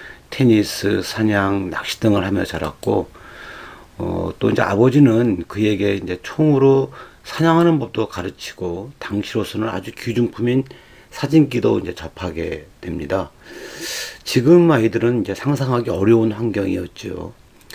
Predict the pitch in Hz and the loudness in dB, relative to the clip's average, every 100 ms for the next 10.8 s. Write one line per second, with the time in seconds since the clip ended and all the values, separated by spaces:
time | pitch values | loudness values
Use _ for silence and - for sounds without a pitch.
0 | - - - - 120 131 151 87 - 110 | -20 -20 -18 0 4 6 4 2 -4 -2
1 | 120 135 117 113 131 160 147 101 - 98 | 2 4 6 4 6 6 6 2 0 0
2 | 101 110 90 - 139 131 123 113 - - | 2 2 2 -2 2 4 4 0 -6 -20
3 | - - - - - 107 120 120 120 - | -20 -20 -10 -8 -2 4 4 2 -4 -4
4 | - - 104 95 82 104 110 - - 98 | -12 -8 -8 -8 -6 -4 -4 -6 -4 0
5 | 104 107 95 92 90 82 90 85 87 95 | 0 0 -4 -6 -6 -8 -12 -10 -8 -4
6 | 104 80 - - - - - - - _ | -4 -6 -10 -20 -20 -20 -20 -20 -20 _
7 | 90 90 80 92 107 113 113 104 110 113 | -10 -8 -2 2 2 4 2 2 0 0
8 | 104 - - 101 107 104 110 113 - - | -2 -8 -4 0 0 0 0 -2 -4 -18
9 | - - - 82 85 104 117 113 135 - | -20 -20 -16 -8 0 4 4 2 -2 -2
10 | 101 98 98 87 92 - 127 98 | -2 0 -2 -2 -4 -6 -4 -4